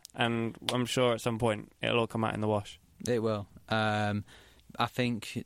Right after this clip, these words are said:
Speaker 2: the L A Galaxy, more than other clubs, would have a lot more player power, so I don't know whether it's a, a player or a group of players that have said, "Listen, we don't wanna work with this guy, or we don't see a future with him."
Speaker 1: Hmm.
Speaker 2: You don't know, but I, I don't think L A Galaxy will get in the playoffs.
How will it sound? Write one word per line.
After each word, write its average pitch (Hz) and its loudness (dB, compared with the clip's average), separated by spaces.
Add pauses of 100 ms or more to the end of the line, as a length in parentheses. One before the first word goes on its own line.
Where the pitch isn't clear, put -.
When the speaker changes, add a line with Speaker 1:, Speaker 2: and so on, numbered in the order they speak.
Speaker 2:
the 110 2
L 120 4
A 117 4
Galaxy, 104 0
more 110 2
than 104 -2
other 98 0
clubs, - -4
would 101 0
have 101 0
a 101 0
lot 98 0
more 95 -4
player 95 -2
power, 92 -2
so - -2
I - 0
don't 95 0
know 92 -2
whether 95 -2
it's - -6
a, - -6 (160)
a 95 -2 (340)
player 117 2
or 107 4
a 95 0
group 104 -2
of - -14
players 101 0
that - -2
have - -4
said, 92 0
"Listen, 95 -4
we 92 -4
don't 92 0
wanna 92 -4
work 98 0
with 76 -6
this 95 -6
guy, 98 0
or 95 -2
we 95 -4
don't 95 -2
see - -4
a 90 -2
future - -4
with 104 0
him." 104 2
Speaker 1:
Hmm. 113 -4 (920)
Speaker 2:
You 127 0
don't 131 2
know, 113 2
but 123 2 (240)
I, 113 -6 (280)
I 123 4
don't 131 2
think 110 -4
L 107 2
A 104 2
Galaxy 104 0
will 107 0
get 95 -2
in 92 -4
the 101 -2
playoffs. 107 0